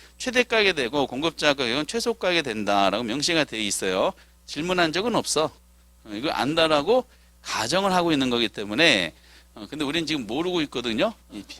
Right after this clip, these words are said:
이 비밀은 유지해야 돼. 출전 기회 들어가는 순간에 엄청난 일이 발생합니다. 지금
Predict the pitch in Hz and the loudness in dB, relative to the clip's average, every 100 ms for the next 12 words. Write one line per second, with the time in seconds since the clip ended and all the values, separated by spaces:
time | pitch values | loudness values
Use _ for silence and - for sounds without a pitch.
0 | - 147 - 160 165 196 208 120 156 175 | -10 -6 0 2 4 2 2 -2 -2 -2
1 | 170 254 226 113 80 - _ - - - | -2 0 2 0 -4 -10 _ -20 -20 -20
2 | - - 214 226 214 - 165 156 160 160 | -12 -8 -6 -2 -2 2 2 2 2 4
3 | 151 139 151 139 135 220 - 113 139 220 | 4 2 2 4 6 4 0 -6 -6 0
4 | 226 214 175 156 110 - 117 104 101 87 | 2 4 4 4 4 2 2 2 0 0
5 | 95 123 110 107 | 0 -2 -6 -8